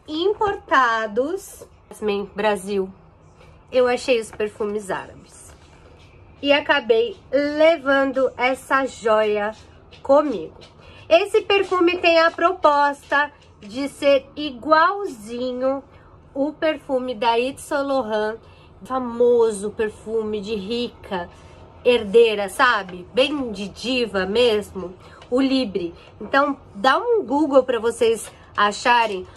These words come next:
Um Libre hoje, de trinta mililitros, tá custando em média de quinhentos reais. Então,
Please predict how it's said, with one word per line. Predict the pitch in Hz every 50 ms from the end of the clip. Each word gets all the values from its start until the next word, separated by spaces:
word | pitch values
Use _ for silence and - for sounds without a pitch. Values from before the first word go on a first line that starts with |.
| - -
Um | 269 285 311 320
Libre | 320 339 370 392 349 320 320 320 294
hoje, | 277 285 302 311 302 277 226 220 220 208 196 190 - - - - -
de | - 202 202 233 254 -
trinta | - 262 285 311 339 359 359 330 311
mililitros, | 277 262 247 240 247 254 247 240 233 214 - - - - - -
tá | - 262 262
custando | 262 277 277 - - 285 277 285 277 269
em | 269
média | 277 262 254 262 262 262 240 262 269 262 247
de | 226 220 202 220 247
quinhentos | - - - 277 277 262 262 262 285 294 294 - -
reais. | - 302 247 214 180 175 175 175 202
Então, | 202 202 202 247 240 254